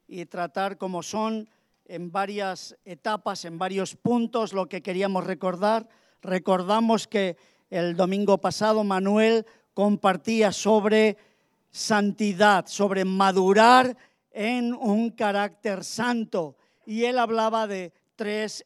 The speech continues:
etapas. Santidad en el pasado, que es algo que el Señor ya ha hecho.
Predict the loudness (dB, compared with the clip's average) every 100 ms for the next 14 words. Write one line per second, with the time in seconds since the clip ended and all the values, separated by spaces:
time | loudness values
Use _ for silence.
0 | -10 -8 0 0 2 -2 -4 -12 -20 _
1 | _ _ _ -14 -10 -8 -8 -6 -2 -2
2 | -2 -8 -16 -10 -10 -8 -10 -8 -6 -4
3 | -6 -8 _ _ -16 -12 -10 -4 -2 -2
4 | -4 -8 -12 -14 -12 -10 -6 -6 -8 _
5 | _ -20 -8 -4 -4 -4 -2 0 -2 -2
6 | -4 -4